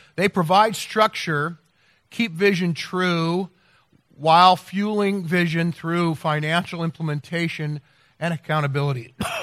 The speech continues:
So we're gonna talk about money a little bit today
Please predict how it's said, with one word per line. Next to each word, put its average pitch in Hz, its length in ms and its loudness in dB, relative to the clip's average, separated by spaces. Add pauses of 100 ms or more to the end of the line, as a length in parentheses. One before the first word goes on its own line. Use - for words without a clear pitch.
(160)
So 160 500 0 (540)
we're 143 100 -14
gonna 170 100 -12
talk 220 200 -2
about 185 180 0
money 170 280 -2
a 147 60 -2
little 175 180 -2
bit 135 180 -6
today 120 320 -6